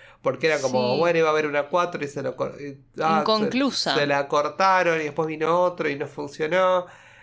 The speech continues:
Speaker 1: Eh, y creo que esto no solamente le hizo justicia a lo que es,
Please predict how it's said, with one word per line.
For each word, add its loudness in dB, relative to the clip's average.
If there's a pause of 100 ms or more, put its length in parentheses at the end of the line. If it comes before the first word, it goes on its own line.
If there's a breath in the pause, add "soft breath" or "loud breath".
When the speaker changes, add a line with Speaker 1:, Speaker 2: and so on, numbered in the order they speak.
(140 loud breath)
Speaker 1:
Eh, 0 (360)
y -14
creo 2
que -4
esto -2
no 2
solamente 0
le -2
hizo -4
justicia -4
a -2
lo -2
que 0
es, -6